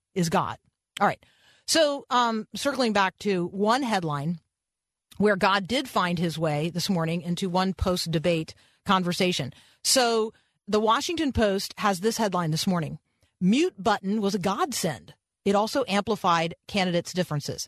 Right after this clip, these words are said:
Now, yes, I know. The author of the piece, nor the writer of the headline, was actually thinking about God, the real God, the true God,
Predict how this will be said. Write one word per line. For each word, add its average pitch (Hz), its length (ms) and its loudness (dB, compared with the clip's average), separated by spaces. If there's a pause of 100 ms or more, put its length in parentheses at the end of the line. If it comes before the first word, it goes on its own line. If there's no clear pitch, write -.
(140)
Now, - 220 0 (180)
yes, - 280 -2 (160)
I 294 140 0
know. 50 280 -4 (600)
The 202 320 2
author 320 380 0
of 202 160 0
the 196 80 -2
piece, 135 480 -4
nor 233 320 2
the 233 160 -2
writer 196 320 0
of 180 140 -2
the 165 80 0
headline, 135 520 -4
was 202 160 0
actually 262 340 -2
thinking 277 300 -2
about 277 280 0
God, 285 480 -2 (640)
the 147 140 2
real 311 260 2
God, 165 360 0
the 202 60 -4
true 349 300 0
God, 165 360 -2